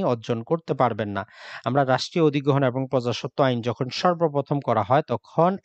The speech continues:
একশো বিঘা পর্যন্ত সম্পত্তি জমিদারদের মালিকানায় রেখে বাকিটা সরকার যেটা করে, সেটা খাজনা আদায়টা অ্যাকুইজিশন করে নেয়। পরবর্তীতে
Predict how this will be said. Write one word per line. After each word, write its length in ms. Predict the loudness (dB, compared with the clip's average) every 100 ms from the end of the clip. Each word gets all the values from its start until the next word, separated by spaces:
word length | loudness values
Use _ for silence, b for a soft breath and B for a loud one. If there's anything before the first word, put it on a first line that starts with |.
| -4
একশো 240 | -4 -2 -2
বিঘা 200 | -2 -2 -2
পর্যন্ত 480 | -4 -4 -4 -4 -2 -4 -4
সম্পত্তি 520 | -8 -8 -10 _ 0 0 B B B 0
জমিদারদের 560 | 4 4 4 2 2 2 4
মালিকানায় 460 | 2 0 0 0 0
রেখে 200 | 0 -2 0 -2
বাকিটা 360 | 0 -2 -2 0
সরকার 380 | 0 -2 0 -2 -2 -6
যেটা 200 | -6 -6 -4
করে, 180 | -2 0 0 B B B -4
সেটা 180 | -2 0 -2
খাজনা 280 | -4 -2 -2
আদায়টা 400 | -2 -4 -2 2 2 2
অ্যাকুইজিশন 580 | -4 -6 -6 -6 -6 -6 2
করে 180 | 4 4 0
নেয়। 140 | -6 -2
পরবর্তীতে 520 | 2 2 0 -4 -6